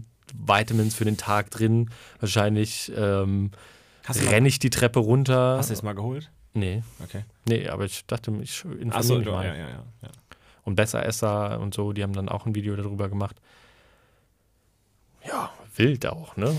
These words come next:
Speaker 1: Also auch
Speaker 2: Äh,
Speaker 1: wieder dieses Vitaminthema, wo halt alle so
Speaker 2: Ja.
Speaker 1: hinterher sind und
Speaker 2: Also ich, das will, würde ich jetzt auch in meinem Fall nochmal richtig einordnen. Ich nehme ja lediglich ein paar Basisprodukte, die dir eigentlich so in der Fitti-Szene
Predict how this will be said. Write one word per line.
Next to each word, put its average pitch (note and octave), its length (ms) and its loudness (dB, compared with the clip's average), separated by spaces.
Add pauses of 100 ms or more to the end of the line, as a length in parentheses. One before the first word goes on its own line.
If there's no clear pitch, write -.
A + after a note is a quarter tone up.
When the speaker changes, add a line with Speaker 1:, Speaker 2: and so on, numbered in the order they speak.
Speaker 1:
Also A2+ 140 0
auch C#3 120 0
Speaker 2:
Äh, - 40 2
Speaker 1:
wieder D3 140 6
dieses B2+ 240 0
Vitaminthema, B2 840 2
wo G2 140 -2
halt G2+ 160 0
alle A2 240 2
so G#2+ 100 -2
Speaker 2:
Ja. G#2+ 60 2
Speaker 1:
hinterher G#2 380 2
sind B2+ 320 -2
und G#2+ 480 -6 (380)
Speaker 2:
Also G#2 260 -6 (440)
ich, A2+ 260 -8 (200)
das G2+ 540 -10
will, G#2 280 -6
würde G2+ 240 -6
ich G#2 60 -6
jetzt - 160 -8
auch - 80 -8
in G2 60 -8
meinem F#2 220 -6
Fall A#2 160 -2
nochmal G2+ 220 -4
richtig G2+ 300 -10
einordnen. F#2+ 540 -6
Ich G#2 160 -8
nehme G#2 220 -4
ja F#2 100 -4
lediglich G2+ 680 -8
ein F2+ 300 -10
paar F#2+ 280 -6
Basisprodukte, G#2 1000 -8
die G2 180 -10
dir F#2 200 -6
eigentlich G#2 260 -4
so F#2 140 -6
in F#2 100 -6
der G2 140 -4
Fitti-Szene F#2+ 720 -6